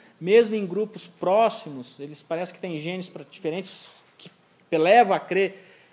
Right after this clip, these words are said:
que isso tá associado a diferentes tipos de dieta, agentes infecciosos. Pra quem gosta, é um paper que vale a pena realmente ler. Mas do ponto de vista da nossa conversa aqui, o que esse paper interessa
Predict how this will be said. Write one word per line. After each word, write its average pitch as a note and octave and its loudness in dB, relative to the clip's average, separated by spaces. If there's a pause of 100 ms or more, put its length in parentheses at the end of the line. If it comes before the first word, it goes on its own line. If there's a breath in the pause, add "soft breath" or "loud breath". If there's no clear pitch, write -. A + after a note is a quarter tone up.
que F#3 -8
isso F3 -10
tá F3+ -4
associado F3 -4
a - -2
diferentes E3+ -6
tipos F3+ -14
de D#3 -18
dieta, D#3+ 0
agentes F3 -8
infecciosos. E3 -8
Pra F3 -10
quem A#3 -6
gosta, A3+ 0
é A3+ -8
um A3 -8
paper G#3 -8
que G3+ -18
vale F3+ -4
a G#3 -6
pena F3+ -12 (680)
realmente D#3+ -6
ler. C#3 -8
Mas D3+ -10
do G#3+ -6
ponto C#4 0
de C#4+ -2
vista C4+ -4
da A#3 2
nossa G#3 -4
conversa D#3+ -4
aqui, G3+ -8 (640)
o E3+ -10
que E3+ -10
esse C#4 -6
paper G3+ -2
interessa F3+ -4